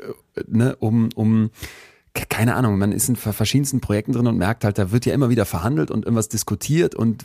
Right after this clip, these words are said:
was kriegt man zugestanden und was muss man selber zugestehen. Ey, so oft habe ich im Nachhinein gedacht, „Verdammte Axt, du hättest noch mal,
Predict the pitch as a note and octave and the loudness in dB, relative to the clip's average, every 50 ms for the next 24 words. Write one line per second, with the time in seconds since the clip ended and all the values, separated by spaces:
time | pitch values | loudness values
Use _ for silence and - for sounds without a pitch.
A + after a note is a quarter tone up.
0 | - - G2+ G#2 - - - C#3 B2 - A2 G#2 - - D#3 D#3+ D#3+ C#3+ - B2+ | -6 -2 -2 0 0 -2 -2 -4 -2 0 0 0 0 0 0 0 0 0 0 0
1 | A#2+ A#2 A2 G2 G2+ G#2+ - - G#2+ G2+ - G#2+ F#2+ F2+ G2+ C3 C#3+ C3 - - | 0 0 0 0 0 -2 -2 -2 -2 -2 0 0 0 2 2 2 0 0 -2 -2
2 | - G2+ G#2 F#2+ - - F#2+ G2+ A2+ B2+ - - - - - - - - - _ | -4 -4 -4 -4 -2 -2 0 0 0 -2 -6 -10 -20 -20 -20 -20 -20 -20 -20 _
3 | _ _ _ _ _ - - G#2+ G#2 G2+ - - _ _ _ _ _ _ - A#2 | _ _ _ _ _ -2 0 2 2 2 0 -4 _ _ _ _ _ _ -6 -2
4 | - A#2 B2+ - G3 G3 - - - - A#2 - - - - - A#2 A#2 A2+ - | 0 2 2 2 2 -2 -6 -8 -6 -6 -6 -6 -6 -8 -6 -2 -2 -2 -2 0
5 | A2+ A2+ A#2 A#2+ C3+ C3 B2+ A#2+ A#2 A2+ A2 A2 B2 A#2+ - - - - A2+ - | 0 0 0 0 0 0 0 2 0 0 -2 -2 -2 -4 -4 -4 -4 -4 -4 -2
6 | - C3 D#3+ D3+ - D3+ - - A#2+ - - - - - - - _ - A2+ F2+ | -2 -4 -2 -2 -4 -4 -4 -6 -8 -6 -6 -6 -6 -8 -10 -10 _ -2 -2 0
7 | - - - - D#3 - - C3 B2 - - C3 B2+ A#2 G#2+ A2+ A#2 G2+ | 0 -2 -4 -2 -2 -2 0 0 -2 -2 0 0 2 2 2 2 0 -2